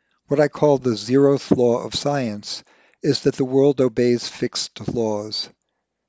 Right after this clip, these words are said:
If I run an experiment and you run an experiment and we get different results, that means one of us has made a mistake. The laws of physics are the same in your lab and in my lab. They're the same today as they were yesterday.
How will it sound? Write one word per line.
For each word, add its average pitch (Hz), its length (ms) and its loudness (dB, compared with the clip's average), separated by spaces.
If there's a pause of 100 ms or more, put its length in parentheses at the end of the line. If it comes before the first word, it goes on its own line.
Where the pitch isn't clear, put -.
(240)
If - 120 -8
I 120 80 2
run 135 240 2
an 131 80 -6
experiment 151 760 -2
and 117 160 -6
you 147 180 4
run 151 220 2
an 143 80 -8
experiment 143 640 -4
and 123 80 -10
we 123 80 -4
get 123 200 -2
different 135 300 -6
results, 139 520 -2 (500)
that 202 120 0
means 165 220 -2
one 143 200 2
of 123 80 0
us 120 180 0
has 113 120 -8
made 117 200 -2
a 107 40 -6
mistake. 107 640 -8 (460)
The 131 80 -6
laws 143 300 4
of 127 80 0
physics - 640 -6 (300)
are 123 80 -4
the 113 80 -10
same 113 640 -4
in 110 160 -12
your 127 180 -2
lab 113 380 -2
and 107 120 -8
in 107 160 -10
my 113 200 -6
lab. 104 360 -10 (480)
They're 123 120 -2
the 120 100 -4
same 139 320 -2
today 160 380 2
as 117 140 -2
they 123 120 -4
were 135 220 0
yesterday. 110 640 -4